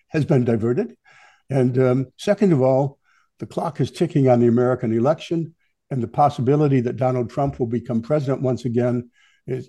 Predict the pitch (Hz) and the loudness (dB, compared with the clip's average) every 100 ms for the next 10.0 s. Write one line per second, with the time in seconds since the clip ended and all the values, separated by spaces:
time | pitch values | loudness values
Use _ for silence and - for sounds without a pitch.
0 | - 127 104 113 107 127 127 139 131 - | -4 -4 0 0 0 0 0 0 0 0
1 | 120 110 135 165 - 156 160 139 117 135 | 0 2 2 2 2 0 2 0 -2 -2
2 | 123 127 127 113 135 127 113 123 - 123 | -2 -4 -4 -4 -4 -4 -4 -4 -4 -4
3 | 123 123 101 120 127 180 190 - _ _ | -4 -4 -4 -2 -2 -2 -6 -8 _ _
4 | _ 123 110 110 127 - 123 135 123 120 | _ -8 -4 -2 -4 -4 -6 -2 0 2
5 | 117 113 - _ _ 127 135 123 127 131 | 0 -2 -6 _ _ -8 -4 -2 -2 -2
6 | - 127 123 120 123 120 117 107 107 127 | 0 0 0 0 0 0 -2 -2 -4 -4
7 | 131 123 - 120 117 113 117 117 117 113 | -4 -4 -2 -2 -2 -4 -4 -4 -6 -8
8 | _ _ - 120 117 - _ _ _ - | _ _ -10 -8 -8 -14 _ _ _ -4
9 | 135 120 113 117 113 - 110 104 113 110 | 0 2 2 0 -2 -2 -4 -2 -2 -2